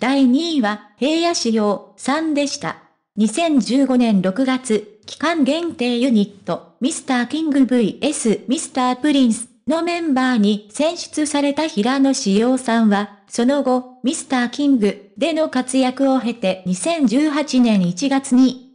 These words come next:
キングアンドプリンスを結成します。同年五月にはファーストシングル、シンデレラガールをリリースし、シーディーデビュー。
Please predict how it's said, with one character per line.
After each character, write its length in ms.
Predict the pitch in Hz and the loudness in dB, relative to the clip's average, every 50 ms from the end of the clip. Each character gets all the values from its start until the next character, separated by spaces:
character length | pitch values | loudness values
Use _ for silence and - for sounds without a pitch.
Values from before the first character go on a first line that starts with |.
| _ _ - | _ _ -6
キ 160 | - 302 339 | -4 -2 0
ン 100 | 330 277 | 2 2
グ 80 | 208 208 | 2 0
ア 100 | - 269 | 0 -2
ン 100 | 302 320 | -2 -2
ド 140 | 311 320 311 | -2 -2 -2
プ 160 | 320 - 302 | -2 0 2
リ 160 | 294 277 262 233 | 4 4 4 4
ン 60 | 214 | 2
ス 160 | - - - _ _ - - | 0 -4 -14 _ _ -6 -6
を 80 | 202 | -2
結 220 | - 190 185 185 - | -2 -2 -2 -2 -4
成 260 | - - 294 294 285 | -2 -2 0 0 0
し 160 | - - 208 | 0 0 0
ま 160 | 190 170 185 | 0 0 -2
す。 180 | 185 - - - _ _ _ _ _ _ _ - | -6 -10 -16 -20 _ _ _ _ _ _ _ -4
同 280 | - 233 277 285 262 | -2 0 2 2 2
年 240 | 247 233 233 233 226 | 2 2 2 2 2
五 100 | 220 294 | 2 0
月 300 | 302 330 320 320 - 240 | 0 -2 -4 -2 0 0
に 120 | 233 226 196 | 2 2 2
は 140 | 180 170 | 2 0
フ 100 | 185 - | -2 -2
ァ 120 | 311 302 294 | -2 -2 -2
ー 40 | 277 | -2
ス 140 | - - | -4 -6
ト 140 | - 196 196 | -2 -2 -2
シ 240 | 190 - - 339 330 | 0 -2 -2 -2 -2
ン 80 | 320 285 | 0 0
グ 180 | 240 233 214 | 0 0 0
ル、 320 | 185 180 - - - - - | 0 -2 -2 -4 -8 -14 -10
シ 240 | - - 277 320 330 | -4 -2 -2 0 0
ン 140 | 339 320 277 | 0 0 0
デ 140 | 311 302 | 0 2
レ 100 | 285 285 | 2 2
ラ 160 | 277 247 247 240 | 0 0 -2 -2
ガ 180 | 240 233 233 | -2 -2 -2
ー 40 | 214 | 0
ル 300 | 180 175 151 - - - - | -2 -2 -4 -6 -10 -8 -6
を 240 | 190 190 190 - - | -6 -6 -6 -6 -4
リ 140 | - 220 254 | -2 0 2
リ 160 | 285 285 277 | 2 2 2
ー 20 | |
ス 120 | 262 - - | 0 -2 -4
し、 160 | - - 196 | -6 -4 -4
シ 300 | - - 311 311 320 320 | -2 0 0 0 0 0
ー 20 | |
デ 60 | 262 285 | 0 0
ィ 200 | 302 294 269 262 | 2 2 2 2
ー 20 | 202 | 0
デ 120 | 190 185 | 0 0
ビ 100 | 180 214 | 0 2
ュ 100 | 202 170 | 0 0
ー。 100 | 139 - | -2 -4